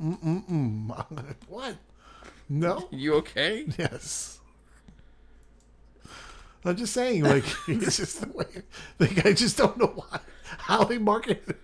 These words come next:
Speaker 1: this movie is just so weird to me. That they were like, "Forty-five years later,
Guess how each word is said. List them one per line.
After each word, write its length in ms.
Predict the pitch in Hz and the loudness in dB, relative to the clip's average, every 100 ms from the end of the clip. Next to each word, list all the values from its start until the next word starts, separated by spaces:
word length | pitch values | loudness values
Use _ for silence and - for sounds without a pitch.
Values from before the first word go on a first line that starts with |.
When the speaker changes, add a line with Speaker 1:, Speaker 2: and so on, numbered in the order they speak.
| - - - - | -16 -20 -20 -4
Speaker 1:
this 180 | 185 214 | 0 2
movie 320 | 233 262 202 180 | 2 2 0 0
is 140 | - | -2
just 160 | 196 - | -4 -4
so 100 | 214 | -4
weird 420 | 233 226 202 202 - | -4 -8 -8 -12 -18
to 100 | - - - | -20 -20 -20
me. 80 | - - - - - - 202 - | -20 -20 -20 -20 -20 -16 -16 2
That 100 | 170 | 6
they 140 | 170 175 | 8 8
were 120 | 170 | 8
like, 220 | 156 127 | 6 4
"Forty-five 580 | - 151 175 196 196 185 | -2 2 2 2 2 2
years 200 | 175 165 | 0 2
later, 440 | 185 175 135 131 | 2 2 -4 -10